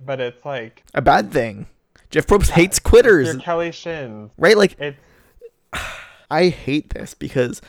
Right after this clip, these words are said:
Speaker 2: it's no longer a strategic game. Apparently people come back on day thirty-seven. Um,
Speaker 1: Which is insane. And yeah, what does that do for us aside from the fact that, like, we might not be watching? Like
Speaker 2: Yeah, I don't get it at all.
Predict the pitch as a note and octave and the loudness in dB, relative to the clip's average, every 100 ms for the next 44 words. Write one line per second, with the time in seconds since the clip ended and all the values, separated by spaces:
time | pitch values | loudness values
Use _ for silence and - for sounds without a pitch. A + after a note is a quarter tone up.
0 | _ - - B2+ A#2 D#3 G3+ F#3 C#3 A#2+ | _ -6 -6 -4 0 2 2 2 -2 -4
1 | - A#2 G#2+ G#2 G2 A2 - - A3+ - | -6 -6 -6 -10 -8 -4 0 2 2 2
2 | D3+ C3 A#2 - A2+ A#2 B2+ G#2+ G#2+ B2 | 2 2 0 -6 0 0 0 -4 -2 -2
3 | G#2+ G#2 B2 - B2 G#2 G#2+ C3+ _ - | -4 -6 -12 -2 -2 -2 -10 -14 _ -8
4 | A2 F2+ F2+ G2+ G2 C#3+ D3 D3+ A#2+ D3 | -6 -6 -8 -12 -12 -12 -12 -14 -14 -16
5 | - F3+ F3 E3+ F3 D3 - - D#3 F2+ | -12 -12 -12 -12 -12 -12 -14 -4 -4 -4
6 | - C#3 C3+ D3+ D#3 D3+ C#3+ A2 - C#3 | -12 -8 -6 -6 -10 -8 -8 -8 -14 -20
7 | B2 C#3 C#3 C3 _ B2+ B2 - A#2+ A2 | -14 -12 -12 -14 _ -10 -10 -10 -10 -10
8 | G#2+ _ _ - A#2 - B2 A#2+ B2+ B2 | -12 _ _ -16 -12 -8 -8 -8 -12 -12
9 | - A2+ A2 A2+ A2 G2+ G#2+ A2 _ _ | -10 -12 -12 -12 -10 -10 -12 -14 _ _
10 | B2 A#2+ A2 F#2 G#2 G2+ A2 A2 A#2 A#2+ | -12 -10 -10 -10 -12 -12 -14 -10 -10 -10
11 | - G2 G2 A2+ _ C3+ A#2 A2 _ _ | -18 -20 -20 -20 _ -8 -8 -10 _ _
12 | _ C#3 C#3+ - C#3 E3 F3 D#3+ C3 G#2+ | _ -4 -2 -2 -4 -4 -2 0 0 -4
13 | - G#2+ B2 A#2 | -4 -4 -2 -4